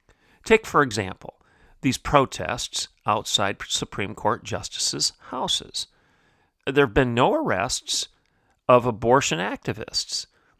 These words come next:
despite the fact that there's a law.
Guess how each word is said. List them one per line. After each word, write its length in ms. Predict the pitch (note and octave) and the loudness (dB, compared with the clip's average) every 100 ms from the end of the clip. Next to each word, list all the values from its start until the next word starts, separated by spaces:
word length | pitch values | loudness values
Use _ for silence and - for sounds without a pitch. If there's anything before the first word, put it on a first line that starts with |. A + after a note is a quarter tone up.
| _ C#3 | _ -2
despite 600 | D#3 - - A3+ D#4+ - | 4 4 4 4 2 0
the 100 | E3 | -2
fact 480 | - - G1+ - - _ _ _ _ - | -2 -6 -8 -10 -18 _ _ _ _ -6
that 120 | E3 | -2
there's 160 | F3+ E3+ | 2 4
a 60 | |
law. 380 | D#3+ F#3+ A3+ D3+ | 4 4 4 0